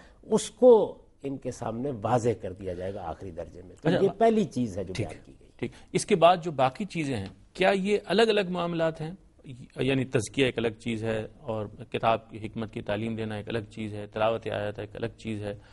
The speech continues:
Speaker 2: یا یہ کوئی مجموعہ ہے؟
Speaker 1: یہ تو دیکھیے نا کہ جب ہم نے یتلو علیہم آیاتک کی حقیقت سمجھ لی، تو اب اس قرآن مجید میں اللہ کے پیغمبر نے انذار کرنا ہے، بشارت دینی ہے، اس کے لیے قرآن کو پڑھ کر سنانا ہے۔ یعنی رسالت میں آپ صلی اللہ علیہ وسلم کی اگر آپ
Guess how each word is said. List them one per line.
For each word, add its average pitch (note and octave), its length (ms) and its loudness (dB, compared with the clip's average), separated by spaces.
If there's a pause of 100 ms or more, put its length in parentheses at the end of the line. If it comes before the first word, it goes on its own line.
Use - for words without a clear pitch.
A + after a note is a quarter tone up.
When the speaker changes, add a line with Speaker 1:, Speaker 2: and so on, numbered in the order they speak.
(220)
Speaker 2:
یا C3 180 2
یہ C3+ 180 2
کوئی C3+ 160 0
مجموعہ A#2+ 400 0 (120)
ہے؟ G#2 60 -14 (300)
Speaker 1:
یہ G3 100 8
تو F#3+ 100 0
دیکھیے G3 240 6
نا A#3+ 100 4
کہ G#3+ 80 0
جب F#3 220 2
ہم F3 80 0
نے F3+ 100 2
یتلو D#3+ 360 2
علیہم D3+ 340 2
آیاتک A2+ 640 -2
کی D#3 180 0 (260)
حقیقت A#2+ 440 -2
سمجھ C#3 200 0
لی، F#2 220 -4 (280)
تو - 100 -16
اب F3 160 4
اس - 160 2
قرآن D3+ 280 2
مجید E3 480 2
میں D3 280 0 (240)
اللہ C3+ 240 -4 (140)
کے D3+ 80 -2
پیغمبر B2 520 -4
نے B2+ 260 0 (120)
انذار A#2 340 -2
کرنا B2 400 -2
ہے، C3 80 -2
بشارت A#2+ 480 -2
دینی B2 220 0
ہے، A#2+ 60 -2
اس C#3+ 180 -6
کے D3 80 -2
لیے C3 140 0 (100)
قرآن D#3 420 2
کو E3+ 120 -2
پڑھ D#3 280 2
کر - 100 -6
سنانا E2 420 -16
ہے۔ F#2 160 -16
یعنی G#2+ 140 -8
رسالت E3 380 0
میں C#3 80 -2
آپ C3+ 140 -2
صلی C3 80 -10
اللہ C3 100 -8
علیہ C#3 100 -6
وسلم C3 140 -8
کی A#2+ 60 -6
اگر A#2+ 100 -4
آپ A2+ 80 -4